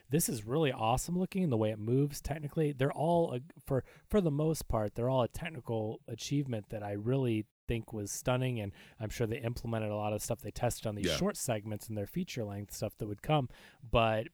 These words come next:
Speaker 1: to me, I mean, like, you're selling it as, "Yeah, watch the individual segments." Sure, I'm totally on board for little episodes and little clips of this, but man, as a two-hour movie, I just cannot imagine. I would love to go back and if, and get accounts of kids
Speaker 2: <laughs>
Speaker 1: watching
Speaker 2: Yeah.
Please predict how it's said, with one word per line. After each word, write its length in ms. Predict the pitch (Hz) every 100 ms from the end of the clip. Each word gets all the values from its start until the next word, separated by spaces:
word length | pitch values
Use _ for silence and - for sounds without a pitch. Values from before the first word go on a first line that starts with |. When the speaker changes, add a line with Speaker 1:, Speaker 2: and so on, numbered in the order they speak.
| _ _ 180 180
Speaker 1:
to 140 | - 139
me, 360 | 147 170 170
I 100 | 143
mean, 280 | 147 143 139 135
like, 240 | 135 131
you're 100 | 160
selling 380 | - 170 139 131
it 100 | 120
as, 140 | 113
"Yeah, 140 | 123 113
watch 340 | 113 113 -
the 80 | -
individual 340 | 123 117 110
segments." 540 | 107 - 170 135 107 -
Sure, 260 | - 233
I'm 140 | 165 143
totally 380 | - 175 202 175
on 140 | 127
board 280 | 120 120 113
for 180 | 123 113 - -
little 260 | 131 120 117
episodes 520 | 113 123 - 110 104
and 80 | 110
little 140 | 107
clips 320 | 107 - 107 -
of 60 |
this, 160 | 110 -
but 180 | 113 101 - - -
man, 220 | 143 143
as 140 | 110
a 60 | 107
two-hour 600 | - - 147 165 156 147
movie, 460 | 127 127 147 120 104 - - -
I 340 | - 120 131 143
just 260 | - 110 -
cannot 520 | - 110 113 117 139
imagine. 440 | 120 117 117 110
I 80 | 127
would 120 | 160
love 200 | 156 160
to 100 | 156
go 180 | 151 143
back 340 | 131 127 123 -
and 120 | 113
if, 120 | 107 - - _
and 160 | 120 113
get 140 | 120
accounts 480 | 113 - 127 117 -
of 160 | 107 -
kids 600 | - 127 117 117 - - _ _
Speaker 2:
<laughs> 100 | 147
Speaker 1:
watching 420 | 113 202 254 220
Speaker 2:
Yeah. 80 | -